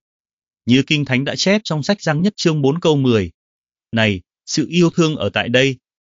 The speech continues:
Ấy chẳng phải chúng ta đã yêu Đức Chúa Trời, nhưng Ngài đã yêu chúng ta,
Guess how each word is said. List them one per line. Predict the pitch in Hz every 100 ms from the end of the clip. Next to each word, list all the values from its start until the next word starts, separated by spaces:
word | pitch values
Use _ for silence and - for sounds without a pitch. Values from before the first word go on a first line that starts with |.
| _ _
Ấy | 110 123
chẳng | - 120
phải | 92 98
chúng | - 139
ta | 147 131
đã | 123
yêu | 107 156 143
Đức | 202
Chúa | - 156
Trời, | - 123 101 82 _ _ _
nhưng | 120 135 139
Ngài | 123 107
đã | 110
yêu | 160 165 156
chúng | 143 160
ta, | 139 127